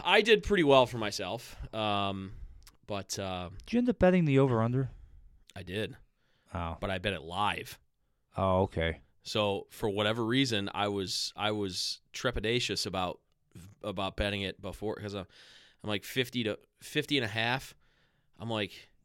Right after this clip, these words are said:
Speaker 1: <sighs> "Oh, boy." 'Cause everything I've heard, everything I heard going into this game was,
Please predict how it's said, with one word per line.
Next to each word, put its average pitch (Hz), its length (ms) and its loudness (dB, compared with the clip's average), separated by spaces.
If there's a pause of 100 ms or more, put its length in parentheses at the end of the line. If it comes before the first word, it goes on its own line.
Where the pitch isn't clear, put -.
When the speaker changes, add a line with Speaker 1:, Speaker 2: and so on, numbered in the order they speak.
(840)
Speaker 1:
<sighs> - 380 -12
"Oh, 120 160 -4
boy." 104 480 -2 (360)
'Cause 117 280 -4 (580)
everything 202 480 4
I've 151 160 4
heard, 117 400 0 (300)
everything 247 360 0
I 185 100 6
heard 143 280 2
going 120 240 2
into 113 100 -2
this 104 160 -2
game 101 240 -4
was, 92 280 -4